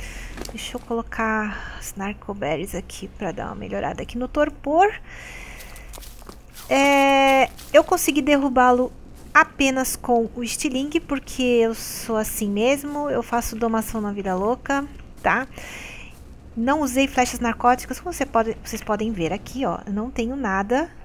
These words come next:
de flechas narcóticas, tá? O slot de arma tá, tá desativado aqui, ó, tá vendo? Não estou com as minhas, com a minha arma, nem com a minha crossbow, porque eu não tô afim de perder minhas coisas por aí,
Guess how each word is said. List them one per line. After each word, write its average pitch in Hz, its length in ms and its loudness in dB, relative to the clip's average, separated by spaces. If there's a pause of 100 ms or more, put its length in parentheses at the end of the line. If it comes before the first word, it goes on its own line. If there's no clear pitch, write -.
(160)
de 220 200 -6
flechas 226 720 0
narcóticas, 247 1300 -2
tá? 220 240 2 (320)
O 233 60 -2
slot 240 340 6
de 220 220 -2
arma 214 280 4
tá, 208 160 -6 (380)
tá 208 140 -2
desativado 196 580 0
aqui, 247 240 0
ó, 254 60 6
tá - 100 -6
vendo? 214 260 0
Não 240 140 0
estou 269 300 -2
com - 80 -2
as 220 100 -4
minhas, 202 400 -4
com - 80 -6
a 190 60 -2
minha 202 160 2
arma, 247 340 8
nem 269 220 0
com 277 440 -2
a 233 120 -2
minha 226 200 0
crossbow, 302 540 4
porque 262 220 -4
eu 254 60 0
não 254 100 -4
tô 247 80 0
afim 240 200 -6
de 233 80 -12
perder 220 400 -2
minhas 226 300 -4
coisas 165 440 -6
por 180 200 -6
aí, 220 260 -2